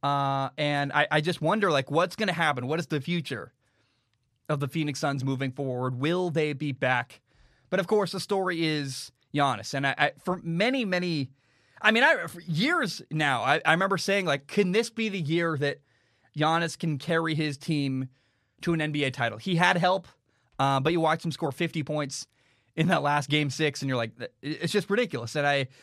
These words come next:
I remember, e-, almost every year when I do, like, an N B A preview or talk about my thoughts on the N B A, I go, like, "Can this be the year Giannis can push through and go from being just a great player to actually winning a title?" And this is the year he did it.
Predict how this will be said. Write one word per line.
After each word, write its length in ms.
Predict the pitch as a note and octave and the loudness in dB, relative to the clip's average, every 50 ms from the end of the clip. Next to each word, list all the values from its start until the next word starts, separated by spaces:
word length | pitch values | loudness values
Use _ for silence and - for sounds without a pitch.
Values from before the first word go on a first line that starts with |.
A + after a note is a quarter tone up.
| - - _ _ _ _ _ _ _ _ _ _ _ _ _ - | -20 -20 _ _ _ _ _ _ _ _ _ _ _ _ _ -2
I 60 | D#3 | -2
remember, 340 | E3+ F3+ F#3 F#3 E3 D#3+ - | 0 0 0 0 0 -2 -4
e-, 120 | - C3 - - D#3 - - - - - - | -4 -10 -10 -10 -10 -10 -10 -18 -20 -8 -4
almost 340 | E3+ G#3 C4+ E4+ E4+ B3 - | -2 0 2 2 0 2 2
every 220 | C4 A#3 G3+ G3+ | 0 0 2 0
year 100 | F#3+ F#3 | -2 0
when 120 | E3 D#3+ D3 | 0 0 -2
I 20 | |
do, 140 | C3 C#3+ E3+ | 0 0 0
like, 160 | D#3+ D3+ - | -2 -2 -2
an 80 | D#3 C#3+ | -2 -2
N 80 | C#3+ | -2
B 140 | D3 D3+ D3 | -2 -2 -2
A 60 | C3 | -2
preview 420 | C3 - - C#3 C3+ C3 C3 C3 B2+ | -4 -4 -4 -4 -2 0 0 -2 0
or 120 | B2+ B2+ | -2 -4
talk 300 | B2 - D#3 B2+ C3+ - | -4 -4 -4 -4 -4 -2
about 160 | C#3 B2 A2+ | -4 -4 -2
my 100 | B2+ C3 | -2 -2
thoughts 320 | C3 - D3 C3 C#3 C3 - | -2 0 0 -2 0 -2 -2
on 60 | C3 | -2
the 80 | C3 B2+ | 0 0
N 80 | B2 | 0
B 100 | B2+ B2+ | 0 -2
A, 80 | B2 A#2+ | -2 -2
I 60 | A#2+ | -2
go, 100 | A2 A#2+ | -4 -4
like, 300 | A#2 G#2+ - - - C3 | -6 -6 -8 -10 -14 -10
"Can 220 | - - F#3 E3 D3+ | -4 -2 0 0 0
this 180 | E3 G3+ G#3 - | 0 -2 -4 -4
be 140 | - G#3 G3+ | -6 -4 -4
the 80 | F3+ | -2
year 220 | F3+ E3 D#3+ E3 D3+ | -2 -2 -2 -2 -2
Giannis 420 | C#3 C3+ B2+ C3+ C3+ C3+ C3 - | -2 -4 -4 -4 -6 -8 -10 -8
can 140 | - C#3 C3 | -8 -8 -6
push 260 | - - E3 - - | -4 -4 -4 -4 -4
through 280 | - D3+ D#3 D3+ D3 C3 | -6 -4 -4 -2 -2 -4
and 100 | C3 C3 | -4 -4
go 140 | C3+ C3+ | -4 -6
from 180 | C3+ - C#3+ C3+ | -6 -6 -8 -8
being 280 | C#3 C#3 C3+ B2+ B2+ - _ _ _ _ _ - | -6 -6 -6 -8 -10 -12 _ _ _ _ _ -6
just 180 | - F#3 - | -4 -2 -2
a 40 | G3 | 0
great 280 | D#3 C#3+ F3 F3 E3+ F3 | 2 4 2 2 2 0
player 500 | - F3 E3+ E3+ D#3+ D3 C#3 C3+ C3 B2+ | -2 0 0 2 0 0 -2 -2 -4 -6
to 240 | - - D#3 C#3+ | -6 -6 -4 -2
actually 320 | C#3 C#3 C#3 - - D3+ C#3 | -2 -4 -4 -6 -8 -8 -6
winning 220 | C#3 C#3 C3+ C3 | -4 -4 -4 -4
a 40 | A#2+ | -6
title?" 320 | A2 - C3+ D3 C#3+ C3+ | -4 -2 -2 -2 -2 -2
And 100 | B2 B2+ | -2 -2
this 160 | C3+ D3+ - F3 | -2 -2 -2 -2
is 60 | D#3+ | -2
the 80 | D#3+ | 0
year 140 | E3 D#3 D3 | 0 0 0
he 100 | C#3+ C#3+ | 0 0
did 160 | C3+ D3+ D3 | 0 0 0
it. 180 | D#3 D3 - - | 0 -2 -4 -8